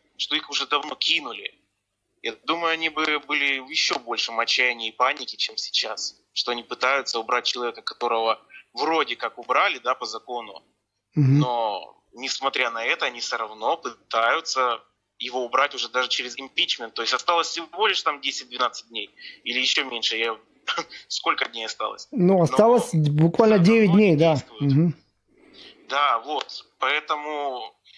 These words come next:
Speaker 1: с-, это само говорит за себя. Они давно были брошены. Их еще бросили в шестнадцатом году,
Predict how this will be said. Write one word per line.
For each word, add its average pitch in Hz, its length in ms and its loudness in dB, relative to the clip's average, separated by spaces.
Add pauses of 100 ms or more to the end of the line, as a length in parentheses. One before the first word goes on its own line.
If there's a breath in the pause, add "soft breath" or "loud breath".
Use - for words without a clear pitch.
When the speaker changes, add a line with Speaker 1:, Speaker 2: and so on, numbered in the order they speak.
(420 soft breath)
Speaker 1:
с-, - 180 -10
это 151 180 -6
само 185 300 -2
говорит 170 300 -4
за 151 60 -12
себя. 139 280 -6
Они 131 220 -10
давно 151 480 -12
были 113 220 -14
брошены. 120 500 -6 (340)
Их 143 140 -8
еще - 220 -4
бросили 151 420 -6
в - 60 -6
шестнадцатом 135 560 -6
году, 120 360 -8